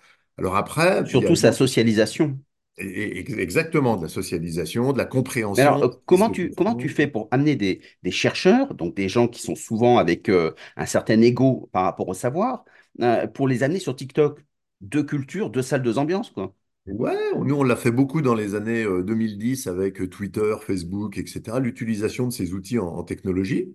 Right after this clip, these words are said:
Speaker 1: tu vois.
Speaker 2: Ils, ils sont
Speaker 1: Euh,
Speaker 2: preneurs, ils se disent pas, euh,
Speaker 1: Alors, c'est, c'est, c'est comme tout, euh, tout phénomène de changement. T'as la courbe de Gauss. T'as, euh, toi, nous, on avait une, une faculté de cent cinquante personnes. T'as les
Speaker 2: Mm.
Speaker 1: dix, quinze fans
Speaker 2: Ouais,
Speaker 1: qui savent
Speaker 2: ouais.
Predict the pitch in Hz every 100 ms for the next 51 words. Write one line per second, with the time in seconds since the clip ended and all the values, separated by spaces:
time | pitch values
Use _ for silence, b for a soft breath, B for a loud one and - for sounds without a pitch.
0 | _ 90 - - B 120 - - 175 160
1 | 185 165 160 165 131 107 120 131 156 160
2 | 165 151 135 107 101 92 87 80 62 60
3 | - 117 104 - - - 139 113 - -
4 | 135 151 156 143 190 190 175 160 - 131
5 | 120 113 113 - 151 131 131 127 113 123
6 | 110 110 101 120 127 139 135 139 143 135
7 | - _ _ _ _ 110 110 110 101 90
8 | 87 - 110 98 95 92 98 92 - -
9 | 95 107 - 98 117 - 98 98 101 98
10 | - - 139 160 - _ - 104 113 113
11 | 139 - 151 143 - 117 107 82 67 _
12 | _ _ 101 95 - 113